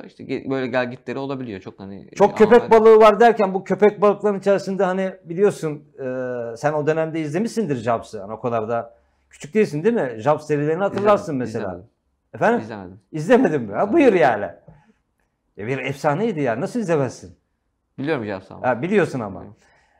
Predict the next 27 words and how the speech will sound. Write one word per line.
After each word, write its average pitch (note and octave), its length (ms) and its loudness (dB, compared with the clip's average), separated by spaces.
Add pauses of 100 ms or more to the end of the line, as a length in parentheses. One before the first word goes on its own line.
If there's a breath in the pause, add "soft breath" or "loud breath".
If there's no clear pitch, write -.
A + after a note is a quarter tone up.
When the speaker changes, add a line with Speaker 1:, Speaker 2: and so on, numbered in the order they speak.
(140)
Speaker 2:
E, - 240 -20
yani D#3 260 0
çok A#3 200 4
Jobs G3+ 380 6
var D3+ 240 6
o F#3 140 0
arada. D#3 600 4 (560)
Böyle D#3 260 -4
baktığında A3 840 4 (640)
grup F3 380 0
liderliğinin F3 640 2
önemi G3 440 0
daha E3+ 220 0
çok F#3+ 160 -4
ortaya F#3 360 -4
çıkmıyor D#3+ 340 -2
mu? A2 220 -8 (240 soft breath)
Bir A#3 180 2
kırılma C4 340 2
yaşanacak E3+ 540 0
çünkü G#2+ 440 -14
otuz D3 240 -6
iki D3+ 100 -2
Speaker 1:
Ya A#3 60 0
tabii A#3+ 60 -4
ki C#4 60 -2 (160)
Speaker 2:
turunda. G2 240 -6